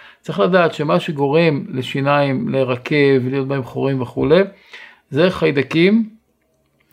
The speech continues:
שמכרסמים את רקמת האמייל. אבל בשביל שחיידקים יהיו שם, צריך שיהיה מצע בשביל זה, והמצע הכי טוב בשבילהם זה סוכר. סוכר לבן, אה, מעובד,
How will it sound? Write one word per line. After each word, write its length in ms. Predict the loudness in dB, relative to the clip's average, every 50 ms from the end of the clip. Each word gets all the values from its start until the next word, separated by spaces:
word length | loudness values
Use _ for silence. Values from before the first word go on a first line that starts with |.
| -20 -20 _
שמכרסמים 920 | -8 -6 -4 -2 -4 -4 -4 -4 -2 -2 -2 -4 -4 -4 -2 0 2 2
את 100 | 0 0
רקמת 420 | -2 -8 -6 -4 -2 -2 -2 -2 -2
האמייל. 460 | -2 -2 -2 -2 -2 -2 -4 -4 -8 -12 -18 -20 _ -20 -20 -20 _ _ -10
אבל 180 | -4 0 2 2
בשביל 240 | 2 0 0 -2 -4
שחיידקים 540 | -2 -2 -2 -2 -2 -2 0 2 4 4 4
יהיו 220 | 4 4 2 0
שם, 340 | 0 0 0 0 2 0 -2 -4 -6 -14 -20 -20 _ _ _
צריך 360 | -8 -4 -2 -2 -2 -2 -4
שיהיה 260 | -4 -2 2 2 2
מצע 460 | 2 0 -4 -4 -2 0 0 0 0
בשביל 320 | 0 -4 -8 -10 -10 -10 -8
זה, 180 | -4 -4 -4 -2
והמצע 420 | -2 -4 -4 -6 -6 -2 0 0 0
הכי 200 | 0 -2 -8 -8
טוב 220 | -6 -6 -6 -6
בשבילהם 540 | -6 -10 -8 -6 -4 -2 -2 -2 -2 -2 -4
זה 240 | -2 0 0 0 0
סוכר. 580 | -2 -4 -10 -14 -12 -6 -4 -2 -2 -2 -2 -4 -8 -12 _ _ -20 -20 -20 -20 _ _
סוכר 720 | -18 -10 -10 -8 -4 0 2 2 4 4 4 2 2 0 -4 -8 -12
לבן, 640 | -10 -4 -2 0 0 2 2 2 2 2 0 -2 -4 -4 -8 -12 -20 _ _ -16 -10
אה, 260 | -8 -6 -6 -6 -4
מעובד, 520 | -4 -4 -4 -4 -4 -2 2 2 2 2